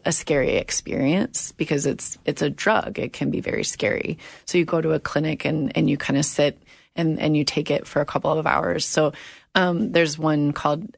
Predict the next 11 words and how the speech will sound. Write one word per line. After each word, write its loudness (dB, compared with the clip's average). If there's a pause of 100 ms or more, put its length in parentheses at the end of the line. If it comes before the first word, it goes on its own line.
(140)
Catalyst 0
Insight 0
Collective -2
that 2
they 0
do 0
a 2
really 0
beautiful -4
job. -2 (220)
Um, -2